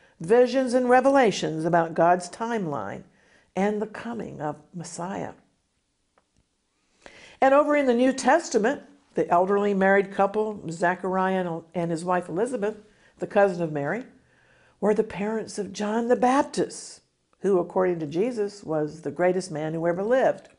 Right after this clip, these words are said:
Both Zechariah and Elizabeth are described in Luke one seven as well advanced in years. Yet, Zechariah was still serving God in the temple,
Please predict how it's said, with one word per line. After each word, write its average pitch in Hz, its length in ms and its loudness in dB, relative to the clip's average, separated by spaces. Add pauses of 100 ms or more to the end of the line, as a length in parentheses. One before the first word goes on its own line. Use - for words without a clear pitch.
(1200)
Both 320 240 4
Zechariah 170 640 -2
and 165 120 -4
Elizabeth 190 640 -4
are 165 200 -2
described 190 800 -6
in 180 160 -4
Luke 233 400 -2
one 240 340 -4
seven 180 680 -6
as 156 300 -6 (420)
well 240 580 0
advanced 202 580 -4
in 220 120 -8
years. 226 580 -4 (560)
Yet, 214 460 0 (100)
Zechariah 160 600 2
was 170 160 -2
still 165 240 -2
serving 170 460 -2
God 165 240 2
in 170 100 -4
the 165 80 -4
temple, 190 460 -4